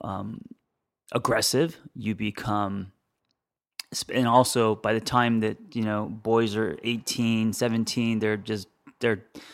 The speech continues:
bouncing off the walls and they're thinking about sex about ninety-nine percent of the day. Um, and all it takes is a breeze, right?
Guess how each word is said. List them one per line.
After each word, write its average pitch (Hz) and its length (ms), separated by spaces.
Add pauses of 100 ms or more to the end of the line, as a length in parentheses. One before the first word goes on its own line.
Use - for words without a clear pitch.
(400)
bouncing 127 560
off 117 160
the 113 100
walls 104 400
and 104 80
they're 101 80
thinking 120 360
about 107 220
sex 104 440
about 104 240
ninety-nine 107 800
percent 107 380
of 98 100
the 104 80
day. 92 460 (520)
Um, 95 300
and 110 140
all 120 180
it 113 140
takes 107 200
is 107 120
a 107 40
breeze, 104 640
right? 107 340